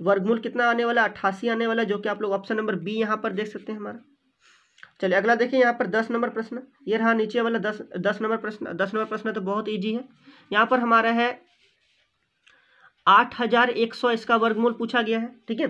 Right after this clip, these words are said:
तो आ, इक्यासी का सबसे पहले बोलिए, नौ नाम इक्यासी होता है, नौ होता है, क्योंकि नौ का, नौ का वर्ग कितना होता है? इक्यासी होता है। तो सिंपल आपको नौ ये लिखे, डबल जो, डबल ज़ीरो होता है, एगो ज़ीरो बैठा दिए तो नब्बे हो गया।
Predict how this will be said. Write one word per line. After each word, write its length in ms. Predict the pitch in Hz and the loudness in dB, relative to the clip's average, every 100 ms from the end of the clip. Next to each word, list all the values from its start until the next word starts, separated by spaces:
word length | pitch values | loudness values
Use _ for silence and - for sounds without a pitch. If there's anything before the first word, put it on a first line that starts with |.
| - _ - - _ - | -6 _ -20 -20 _ -4
तो 200 | 247 - _ | -4 -6 _
आ, 140 | 170 208 - | 0 0 0
इक्यासी 460 | 233 - 240 233 302 | -4 2 2 2 0
का 100 | 269 | 0
सबसे 260 | 269 - | 0 -2
पहले 180 | 254 247 | 0 2
बोलिए, 280 | 214 220 220 | 2 0 4
नौ 140 | 233 | 4
नाम 160 | 240 233 | 4 2
इक्यासी 340 | 233 226 220 | 0 -2 -2
होता 140 | 233 233 | -2 0
है, 60 | |
नौ 160 | 220 220 | 2 0
होता 220 | 226 233 | -2 -8
है, 60 | 254 | -10
क्योंकि 240 | 208 190 | -8 -6
नौ 200 | 208 214 220 | 0 0 2
का, 180 | 233 185 - | 0 -2 -6
नौ 180 | 190 202 | -2 0
का 120 | 214 220 | 0 0
वर्ग 180 | 226 | 0
कितना 200 | 233 233 | -2 -2
होता 180 | 214 185 | -4 -2
है? 60 | 180 | -4
इक्यासी 360 | 196 190 233 | -2 -4 -2
होता 220 | 233 220 226 | -4 -4 -6
है। 60 | |
तो 80 | 220 | -6
सिंपल 320 | 202 196 226 | -6 -2 0
आपको 200 | 214 220 | 0 0
नौ 180 | 214 220 | 0 0
ये 180 | 220 220 | 2 2
लिखे, 240 | 214 220 180 | 0 -4 -2
डबल 280 | 190 214 | 0 0
जो, 140 | 214 220 - | 0 -2 -2
डबल 300 | 175 185 220 | -2 0 2
ज़ीरो 200 | 196 226 | 2 0
होता 140 | 214 190 | 0 -2
है, 20 | |
एगो 120 | 202 | 0
ज़ीरो 200 | 208 220 | 0 0
बैठा 180 | 214 220 | 0 -2
दिए 140 | 214 | -2
तो 80 | 196 | -2
नब्बे 280 | 185 170 214 | -4 0 -2
हो 120 | 208 | -2
गया। 140 | 202 | -4